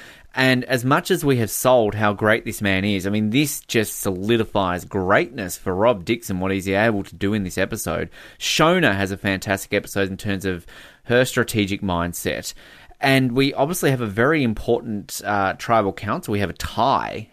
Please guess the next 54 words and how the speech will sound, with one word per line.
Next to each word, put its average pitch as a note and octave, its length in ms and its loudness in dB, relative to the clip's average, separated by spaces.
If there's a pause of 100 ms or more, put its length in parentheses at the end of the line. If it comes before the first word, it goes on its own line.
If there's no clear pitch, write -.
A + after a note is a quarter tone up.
and G#2+ 720 -2 (840)
it's, - 320 -4
it's D3 180 -6
not D#3 220 4
as A#2+ 100 2
important A#2+ 520 0
as G#2+ 160 -2
kind A2+ 260 0
of G2+ 60 -2
what G#2+ 180 -4
we're A#2 80 -2
gonna G#2 160 -4
get G2+ 160 -2
in G2 60 -12
the G2 60 -6
next G#2+ 220 -4
tribal G2+ 300 0
council G#2 380 -8
in F#2+ 60 -4
the F#2 80 -4
next C#3 280 -2
episode, F2+ 560 -4
but G2+ 240 0 (340)
it's F3 160 -4
a A3 60 -2
significant A3+ 560 0
thing G#3 200 0
to - 80 -2
have F#2+ 120 2
a G2 60 -2
tie, F2 360 0
I F2+ 40 2
think, A2 200 -6
in A2 80 -6
your G#2 140 2
very A#2+ 300 2
first G#2+ 400 0
season. G#2 540 -2
Uh, E2+ 200 -2
I B2 80 2
mean, A2+ 160 0
we A2+ 80 0
didn't C3 220 -2
have C3+ 100 0
a G#2 60 -2
tie G#2+ 280 0
until G2 200 -4
season G2+ 320 -4
two C3+ 180 -2
in C3+ 100 -4
the F2 60 -8
States, - 600 -2
but, G2 420 0
uh, F#2+ 180 4